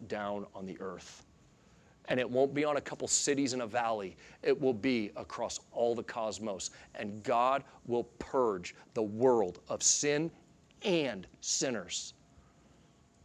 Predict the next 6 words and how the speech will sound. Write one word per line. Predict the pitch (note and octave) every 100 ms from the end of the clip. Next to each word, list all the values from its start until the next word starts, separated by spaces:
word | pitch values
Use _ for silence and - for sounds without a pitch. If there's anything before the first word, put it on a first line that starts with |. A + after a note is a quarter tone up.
| _ _ _ _ - - _ _ - - _ - _ _ - - - - - - - - - - - _ - - - - - - _ - _ - - -
And | F#2+
he | A#2+
says, | - G#2+ -
"Don't | - B2+ C3+ C#3+ - - - _ _ _ _ _ - _ - -
be | B2
found | A2 - - C#3 A2+ F#2 E2